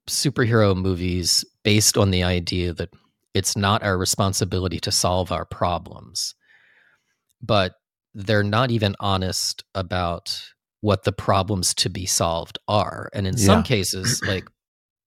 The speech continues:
Speaker 1: you know, Batman is the really obvious example. Batman is a billionaire who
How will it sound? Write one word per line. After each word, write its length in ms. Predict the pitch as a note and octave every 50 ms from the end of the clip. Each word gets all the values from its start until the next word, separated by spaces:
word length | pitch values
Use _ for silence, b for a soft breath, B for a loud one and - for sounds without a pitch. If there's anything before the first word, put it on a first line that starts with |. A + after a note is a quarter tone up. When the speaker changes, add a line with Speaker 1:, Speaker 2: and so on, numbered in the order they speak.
| _ - -
Speaker 1:
you 100 | E3 C#3
know, 100 | A2+ G#2
Batman 460 | G2 F#2+ A2+ A2 A2 - G#2 G2 F#2
is 120 | F#2 F2 -
the 100 | - F#2+
really 200 | F#2 F2+ F2+ -
obvious 400 | F#2+ G2 F#2+ F#2 F#2+ F#2 - -
example. 520 | G2+ F2+ F#2+ F2+ E2 - - E2+ E2+ - b b b b b b b b b b b b b _ _ _ -
Batman 520 | G#2+ - G#2+ G2 G2+ - G2 G2 G2 F#2+
is 140 | F#2+ E2+ -
a 40 | A2+
billionaire 800 | F#2+ G2 A#2+ B2+ C3+ C3 G#2 F#2+ F2+ E2+ F2+ F2+ F#2 F#2+ G#2+ - _ _ _ _ _ _ _ _ _ _
who 680 | - - - - B2 G#2+ G2+ G2 F#2+ F#2+ F#2 F2+ -